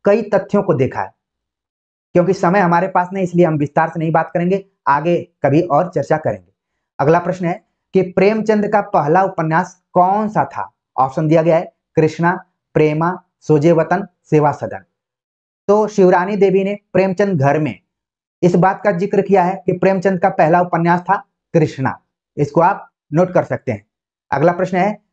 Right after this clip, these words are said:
कि प्रेमचंद का दूसरा उपन्यास प्रेमा था, प्रेमा का दूसरा नाम क्या था? ऑप्शन दिया गया है अनुभव, विभव, प्रेमाश्रम, रंगभूमि। तो प्रेमा का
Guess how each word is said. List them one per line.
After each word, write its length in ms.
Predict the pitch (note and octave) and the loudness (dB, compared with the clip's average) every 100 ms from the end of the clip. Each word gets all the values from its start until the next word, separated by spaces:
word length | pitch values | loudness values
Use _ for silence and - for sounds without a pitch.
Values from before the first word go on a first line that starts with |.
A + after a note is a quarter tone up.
| _ | _
कि 80 | F#3 | -2
प्रेमचंद 600 | F3+ F#3 G#3 A3+ A3 A3 A3 A3 A3 _ _ _ _ _ | 0 0 0 0 -2 0 0 0 -4 _ _ _ _ _
का 400 | F#3+ F#3+ F#3 - _ _ | 0 2 0 -6 _ _
दूसरा 380 | B2+ E3 F3 A3 | 0 2 4 2
उपन्यास 540 | G#3 G3+ F#3 F#3+ G3 - - | 2 -2 0 0 -2 -6 0
प्रेमा 320 | F#3 F3+ G3 | 2 2 0
था, 220 | F3+ - _ _ _ _ _ _ _ _ _ | -4 -12 _ _ _ _ _ _ _ _ _
प्रेमा 280 | F#3 G3+ A3 | 0 2 2
का 120 | A3+ G#3 | 2 -2
दूसरा 480 | D#3 E3+ E3+ G#3+ A3 | 2 2 2 2 0
नाम 220 | F3 C3+ | -2 -4
क्या 140 | B2 | -8
था? 200 | G#2 - _ _ - | -10 -14 _ _ -2
ऑप्शन 300 | D3+ - E3+ | -2 0 2
दिया 140 | F3 | 4
गया 160 | F3 E3+ | 2 0
है 80 | F3 | 0
अनुभव, 460 | D3 D3 C3+ F#3 - _ - | 0 0 0 -2 -4 _ -6
विभव, 400 | B2 D3 C3+ F3+ - _ - | 2 2 2 -2 -4 _ -4
प्रेमाश्रम, 580 | D3+ D#3 E3+ E3+ F#3 G#3 _ - | 0 2 0 0 -2 -2 _ -2
रंगभूमि। 560 | D3 D#3 B2+ G#2+ G2 _ _ _ - | 0 0 -2 -6 -16 _ _ _ -4
तो 60 | D#3 | -2
प्रेमा 380 | - F3 F3+ G3+ | 2 2 2 0
का 120 | G3 | 0